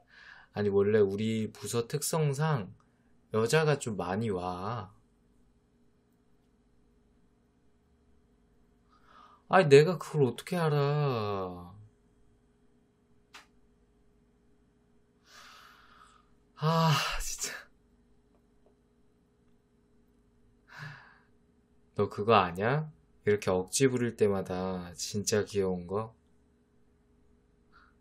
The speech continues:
근데 귀여운 것도 정도 것이지, 진짜.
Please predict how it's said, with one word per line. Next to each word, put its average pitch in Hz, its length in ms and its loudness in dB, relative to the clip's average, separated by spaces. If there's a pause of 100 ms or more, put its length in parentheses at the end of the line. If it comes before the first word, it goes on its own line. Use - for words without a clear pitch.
근데 104 540 -2 (880)
귀여운 120 420 -2
것도 104 600 6
정도 107 400 -4
것이지, 107 460 0
진짜. 101 1120 -2